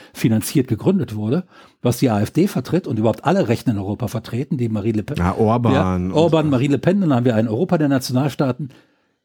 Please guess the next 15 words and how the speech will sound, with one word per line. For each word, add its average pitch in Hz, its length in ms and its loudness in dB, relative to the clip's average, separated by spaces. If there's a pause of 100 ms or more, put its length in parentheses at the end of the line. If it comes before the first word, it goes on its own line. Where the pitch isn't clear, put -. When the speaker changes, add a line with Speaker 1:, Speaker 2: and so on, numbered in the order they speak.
Speaker 1:
Klammer 139 280 0
auf, 151 220 -2
die 175 160 0
allesamt 151 600 2
unter 123 240 2
der 104 100 0
Hegemonie 107 460 4
Russlands 113 440 0
stehen, 98 280 -2
weil 92 160 0
die 104 180 2
einfach - 340 -6
die 98 140 -8
Größten - 440 -14
sind. - 260 -18